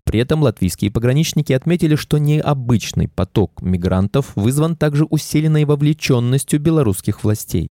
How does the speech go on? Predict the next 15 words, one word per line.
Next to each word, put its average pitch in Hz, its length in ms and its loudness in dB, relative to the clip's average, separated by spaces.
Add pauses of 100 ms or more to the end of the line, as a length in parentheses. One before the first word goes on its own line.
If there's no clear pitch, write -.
(140)
Кроме 101 260 2
этого, 123 260 0
пограничники 107 600 -2
обратились 107 440 0
за 120 160 -2
дополнительной 123 720 0
поддержкой 135 560 0
в 135 80 0
национальные 113 720 2
вооруженные 98 720 2
силы 160 320 2
и 160 160 0
государственную 143 800 0
полицию 107 480 0
страны. 104 420 -2